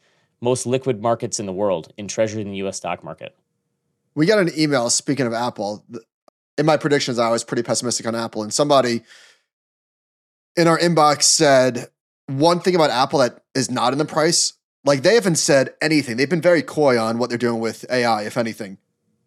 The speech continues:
Speaker 2: If they end up with a, with a new product or a new service or platform or whatever, like, none, nothing A I related, including the headset, which is the first new category in a long time,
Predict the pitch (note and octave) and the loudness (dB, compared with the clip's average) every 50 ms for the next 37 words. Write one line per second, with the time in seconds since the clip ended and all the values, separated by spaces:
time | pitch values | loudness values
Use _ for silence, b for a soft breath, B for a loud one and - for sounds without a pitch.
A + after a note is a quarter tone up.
0 | _ _ _ _ _ _ _ _ _ _ _ _ _ F3+ E3 A#2+ D#3+ F#3+ A3 - | _ _ _ _ _ _ _ _ _ _ _ _ _ -2 2 4 4 4 2 2
1 | - D3 D3+ D3+ D3+ D3+ E3 F3+ - - - _ _ _ _ _ _ _ _ _ | 0 0 0 2 2 0 0 -2 -4 -10 -20 _ _ _ _ _ _ _ _ _
2 | _ _ _ _ _ _ - C#3+ D3 D3 C#3+ B2+ B2+ B2+ A#2+ A2+ - _ C3 C3 | _ _ _ _ _ _ -2 0 0 2 2 2 2 0 0 -2 -6 _ -6 -4
3 | - C3+ B2+ C3+ C3 - - B2 B2+ C3+ C#3 C#3 - C3+ A#2 A2 A2+ A#2+ B2 A#2 | -2 0 0 0 -2 -2 -4 -6 -4 -2 -2 -2 -2 -4 -4 -2 -2 -2 -2 -2
4 | - - A#2+ A#2+ A#2 C3 B2+ - - - G#2+ A2+ A2 G#2 - - C3 B2 B2 - | -2 -2 -2 -4 -4 -4 -2 -2 -2 -2 -2 -4 -6 -6 -6 -6 -4 -4 -4 -4
5 | C3+ B2 A#2 G#2+ G#2+ G#2 G#2+ A2+ B2+ C#3+ D3+ D3+ D3+ b b b _ _ _ _ | -4 -4 -4 -4 -4 -4 -4 -2 0 0 -2 -2 -4 b b b _ _ _ _
6 | _ _ _ _ _ _ _ _ _ - C#3 D3 - A#2+ C#3+ D#3 D#3+ D#3+ F3 F#3 | _ _ _ _ _ _ _ _ _ 0 0 2 2 2 2 2 4 6 6 6
7 | G3+ F#3+ - - D3 D3 D3+ D#3 D#3+ F#3+ F#3+ F#3+ - E3+ D3 D3 - D3 D3 C#3+ | 4 2 0 -2 -2 -2 0 2 2 2 2 0 0 0 -2 0 2 2 4 4
8 | B2+ C3+ B2+ C3 B2 B2 B2 A#2+ A2 A2 G#2 G2 G2 - C#3 C3+ - G3 F#3+ E3+ | 4 4 2 2 2 2 2 0 0 -2 -4 -8 -8 -8 -8 -2 2 4 4 4
9 | D3 B2+ A2+ C#3+ C#3 B2 - A2 F#2+ - - A#2+ B2 A#2 - B2 - A#2+ A#2+ - | 4 2 2 2 0 0 0 -2 -4 -6 -2 -2 -2 -2 -2 -2 -4 -4 -4 -4
10 | C#3 B2 - B2+ A#2 - C3+ A#2+ A#2 A#2 A2 A2+ A2+ A2+ A2+ A#2 A2 - A#2 A#2 | -4 -4 -2 -4 -4 -2 -2 -2 -2 -2 -4 -6 -6 -6 -8 -8 -8 -8 -6 -6
11 | A#2+ C3+ | -6 -6